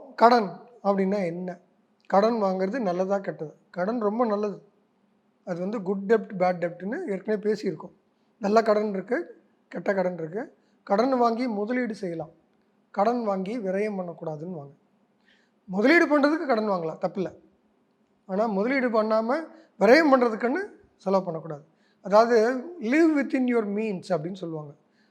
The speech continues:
உங்களுக்கு எவ்வளோ வழி இருக்குதோ அவ்வளோதான் செலவு பண்ணணும். உங்க வரவுக்கும் செலவுக்கும் ஒரு பேலன்ஸ் இருக்கணும். அப்ப கடன் எங்கேருந்து உருவாகுதுன்னா, வருங்காலத்தில் வரப்போகக்கூடிய, கிடைக்கக்கூடிய வருமானத்தை நம்பி இப்பயே செலவு பண்றது தான் கடன்.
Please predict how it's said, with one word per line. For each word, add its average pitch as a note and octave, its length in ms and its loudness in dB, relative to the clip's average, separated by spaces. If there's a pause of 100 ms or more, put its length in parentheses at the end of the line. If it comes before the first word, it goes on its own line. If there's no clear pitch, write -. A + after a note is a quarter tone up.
உங்களுக்கு G#3 360 0
எவ்வளோ A#3+ 280 8
வழி A3+ 320 4
இருக்குதோ A3 500 -2
அவ்வளோதான் G#3 280 0
செலவு F#3 280 -6
பண்ணணும். D#3 260 -14 (580)
உங்க F#3+ 180 -2
வரவுக்கும் B3 480 4
செலவுக்கும் A3+ 520 -2
ஒரு G#3 140 -2 (100)
பேலன்ஸ் G3 420 2
இருக்கணும். D3+ 280 -16 (880)
அப்ப E3 180 -4
கடன் G#3+ 460 2 (120)
எங்கேருந்து G#3+ 540 -2
உருவாகுதுன்னா, F#3+ 640 -2 (1080)
வருங்காலத்தில் C4 920 6
வரப்போகக்கூடிய, A3 920 2 (760)
கிடைக்கக்கூடிய G3+ 600 0
வருமானத்தை G3+ 640 -2
நம்பி E3+ 600 -8
இப்பயே A#3+ 400 2
செலவு G3+ 420 -2
பண்றது E3 160 -6
தான் G#3 200 -10
கடன். D3 240 -14